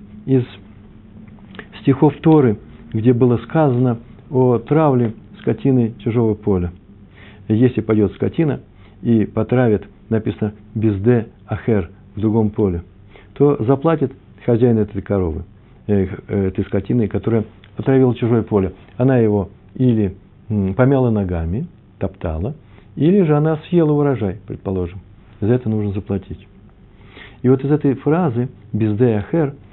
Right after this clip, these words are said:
в другом поле, которая может быть написана совсем другими словами, для того, чтобы мы понимали, что это чужое поле, в поле чужого друг-, человека – и чтобы мы понимали, что, э, в общественном владении, отсюда мы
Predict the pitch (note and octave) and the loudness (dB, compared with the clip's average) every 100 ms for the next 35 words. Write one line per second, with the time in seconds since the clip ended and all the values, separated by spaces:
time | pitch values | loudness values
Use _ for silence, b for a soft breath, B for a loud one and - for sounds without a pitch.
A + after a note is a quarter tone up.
0 | b - G#2 A#2+ A#2 G#2 - D#3+ A#2+ - | b -12 -2 0 2 0 0 0 0 -4
1 | B B - B2 C#3 C3+ A#2+ A#2 - - | B B -4 0 2 2 0 -4 -18 -20
2 | - B2 C3 A2 A#2 A2+ - - - - | -2 0 2 0 -2 -2 -8 -20 -20 -20
3 | - - - - - - C3 C3 B2+ B2 | -20 -20 -20 -20 -12 0 0 2 0 -2
4 | C3 G3 G3+ E3+ D#3 C3+ C3 A#2+ A2 F#2+ | 0 2 2 2 2 0 0 0 0 0
5 | F2 B B - A2+ A2+ A#2 A2+ A2+ A2+ | -4 B B -6 -2 0 0 0 0 2
6 | A2+ A2 G2 F#2+ G#2+ G2 A#2 G#2+ - G#2 | 2 2 0 0 -2 -2 -4 -4 -4 0
7 | G2+ F#2 - D#2 E2+ - - - - - | 0 0 -4 -6 -6 -10 -16 -20 -20 -20
8 | - - - - A2+ F#2+ G2+ G2 F2+ F#2 | -20 -20 -20 0 0 2 0 0 -2 -6
9 | - - G#2 E2+ D#2+ - B2 - - B | -8 -4 -2 -2 -6 -10 -12 -14 -20 B
10 | B B B - B2+ B2 A2+ A#2+ B2 A#2+ | B B B -2 2 2 2 0 2 2
11 | G#2 F#2+ - A2 - A2+ G#2+ A#2 - C#3 | 0 -2 0 0 0 -4 -2 -4 -2 -4
12 | - G2+ F2 - - - - - - - | -2 -6 -6 -10 -20 -20 -20 -20 -20 -20
13 | - - G#2 A#2 B2 F#2+ F2 - G#2 F#2+ | -16 -6 -2 2 2 2 -2 -4 -2 -2